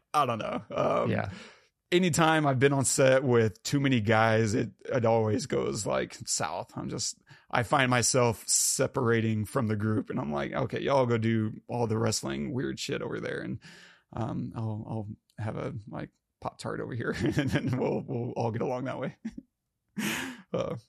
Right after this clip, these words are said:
Speaker 2: I
Speaker 1: anyway.
Speaker 2: totally agree. I mean, I've been on set with, with groups of people, and it's very much that way, and I've never understood it either. I'm like,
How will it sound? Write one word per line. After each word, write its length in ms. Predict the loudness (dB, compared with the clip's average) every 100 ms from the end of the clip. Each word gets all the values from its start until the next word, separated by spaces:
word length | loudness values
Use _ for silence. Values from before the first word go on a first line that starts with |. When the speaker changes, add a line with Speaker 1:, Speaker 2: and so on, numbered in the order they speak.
| -6
Speaker 2:
I 40 |
Speaker 1:
anyway. 140 | -2 0
Speaker 2:
totally 320 | 2 2 2
agree. 420 | 0 0 0 0
I 120 | 0 0
mean, 180 | 0
I've 180 | 0 0
been 120 | 0
on 200 | 0 0
set 340 | 0 0 -2 -2
with, 220 | -4 -6 -10
with 320 | -4 -4 -4 -8 -6
groups 340 | -2 -2 -2 -4
of 80 |
people, 500 | -2 -4 -2 -2 0
and 140 | 0 -2
it's 380 | -2 -4 -6 -12 -10
very 340 | -2 0 0 0
much 300 | 0 -2 -2
that 180 | -2
way, 300 | 0 -2 -2
and 160 | -2 0
I've 180 | 0 -2
never 240 | -2 0
understood 400 | 0 -2 -2 -4
it 100 | -2
either. 300 | -2 -2 -4
I'm 140 | -2 -2
like, 220 | -2